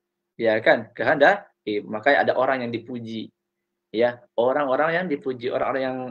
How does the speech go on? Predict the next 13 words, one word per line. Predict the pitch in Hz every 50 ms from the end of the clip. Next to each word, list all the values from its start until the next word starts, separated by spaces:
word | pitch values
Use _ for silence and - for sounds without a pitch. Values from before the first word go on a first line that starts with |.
| 127 - -
eh, | 117 117 117 120 123 120 120 120 120 120 117
mem-, | 117 110 113 110 110 - - 120
memiliki | 127 131 143 143 143 139
pangkat | 139 - 156 151 151 156 147 -
dipuji. | 131 123 120 120 - 127 120 113 110 110 104 - - _ _ _ _ _ _ -
Tapi | 123 123 - 156 - 170 214 214
ingat, | 185 156 143 - - _
pujian | 147 143 139 127 127 147 180 196 185 170 156
dari | 139 135 135
manusia | 139 139 135 131 131 131 127 - 170 165 147 127
kepada | - 143 - 139 127 123 120 120
kita | - - 208 196 - _ 120 117 135 156 - - - _ _ _ _ _ _ _ _ _ _ _ _
itu | 123 139 147